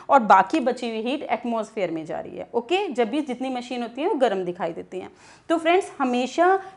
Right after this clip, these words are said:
हीट इंजन दो टेम्परेचर लिमिट के बीच में वर्क करता है, एक टेम्परेचर हाई होता है और दूसरा लो होता है। तो इस प्रिंसिपल को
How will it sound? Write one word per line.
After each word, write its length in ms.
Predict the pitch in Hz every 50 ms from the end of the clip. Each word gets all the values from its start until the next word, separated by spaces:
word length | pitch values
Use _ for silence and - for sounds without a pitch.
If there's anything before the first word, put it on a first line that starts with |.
| - -
हीट 240 | 302 339 381 370 359
इंजन 460 | 285 247 233 190 214 240 294 320 254
दो 200 | 190 220 269 330
टेम्परेचर 500 | 320 - 262 240 240 240 233 220 - 247
लिमिट 300 | 240 226 226 226 220 -
के 120 | - 233 202
बीच 200 | 202 185 180 -
में 80 | 302
वर्क 260 | 254 226 202 175 185 -
करता 280 | 196 165 170 - 185
है, 260 | 185 208 247 302 359 - - - - _ -
एक 300 | - 269 311 311 - - -
टेम्परेचर 500 | 262 240 208 220 240 226 226 277 254 233
हाई 280 | 208 220 180 180 180
होता 200 | 175 180 175 220
है 80 | 247 294
और 220 | - - 254 220
दूसरा 580 | 190 214 185 180 175 190 196 233 370 539 - - - -
लो 180 | 226 233 202 185
होता 260 | 165 147 - - -
है। 180 | 101 92 - - _ _ _ _ _ _ _ _ _ _ _ _ _ _ _ -
तो 100 | 349 -
इस 260 | - - 349 - -
प्रिंसिपल 640 | - 330 262 226 220 - 226 208 - 208 185 180
को 400 | 180 - 208 208 277 392 415 -